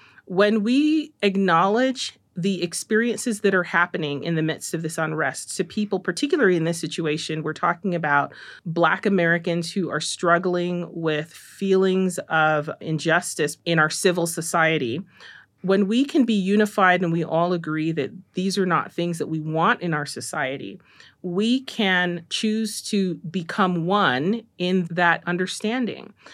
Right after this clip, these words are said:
And we can create these principles of safety and support and confidence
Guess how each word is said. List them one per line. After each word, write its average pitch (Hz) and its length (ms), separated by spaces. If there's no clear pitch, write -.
And 170 640
we 180 160
can 185 180
create 220 680
these 185 280
principles 202 640
of 165 80
safety 202 880
and 151 640
support 196 640
and 165 160
confidence 170 800